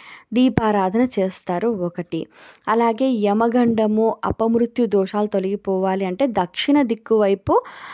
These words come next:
మనం దీపారాధన చేయాలి. నవగ్రహ దోషం పోవాలి అని అంటే నవధాన్యాలను పట్టించి పిండిలాగా చేసి, ఆ పిండి ప్రమిదలో మనము, ఆ, నూనె, నువ్వుల నూనె పోసి దీపారాధన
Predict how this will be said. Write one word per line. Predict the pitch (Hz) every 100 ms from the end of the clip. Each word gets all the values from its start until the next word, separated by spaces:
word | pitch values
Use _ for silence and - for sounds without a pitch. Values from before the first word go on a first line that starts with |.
| - -
మనం | 262 302
దీపారాధన | 320 214 202 214 202 185 180 202
చేయాలి. | 254 - 185 180 170 165 175 - - - -
నవగ్రహ | 226 214 262 247 285 277 277
దోషం | 214 208 208 - 240
పోవాలి | 220 196 185 196 185 202
అని | 202
అంటే | 180 180
నవధాన్యాలను | 254 202 196 208 208 208 220 214 214 220 208 -
పట్టించి | 160 - - 202 208 302 392 - - - - 262
పిండిలాగా | 240 247 254 240 208
చేసి, | 185 - 196 180 196 285 415 - - - -
ఆ | 220 262
పిండి | - 233 233 285
ప్రమిదలో | 311 262 254 247 240 240 254 240 -
మనము, | 214 214 208 208 190 -
ఆ, | 208 208 196
నూనె, | 196 202 214 254 226 _ _ -
నువ్వుల | 208 196 202 240
నూనె | 247 233 208
పోసి | - 190 208 - 226 - - - -
దీపారాధన | 226 254 262 254 247 233 214 208